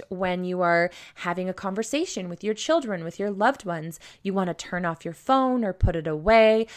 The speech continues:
You wanna look eye to eye and actually connect. When we do that, we're showing respect.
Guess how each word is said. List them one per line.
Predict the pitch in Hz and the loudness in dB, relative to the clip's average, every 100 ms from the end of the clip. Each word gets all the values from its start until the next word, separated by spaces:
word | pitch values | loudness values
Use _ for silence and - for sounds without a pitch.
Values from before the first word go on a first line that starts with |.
| - | -8
You | 226 | 0
wanna | 233 240 | 2 2
look | 220 226 240 - | 2 2 0 -2
eye | 196 190 | -2 0
to | 190 208 | -2 -4
eye | 196 185 185 | -2 -2 -4
and | 196 - | -6 -6
actually | 247 - 226 214 | -6 -6 -6 -6
connect. | - - 190 175 - - - - - _ | -10 -8 -4 -4 -6 -12 -20 -20 -20 _
When | 190 240 330 | 0 2 4
we | 359 | 2
do | 214 214 240 | 0 -2 -2
that, | 170 - | -2 -4
we're | 196 | -6
showing | - 196 190 180 | -6 -4 -4 -6
respect. | 170 - - 170 262 _ - | -8 -12 -6 -4 -4 _ -20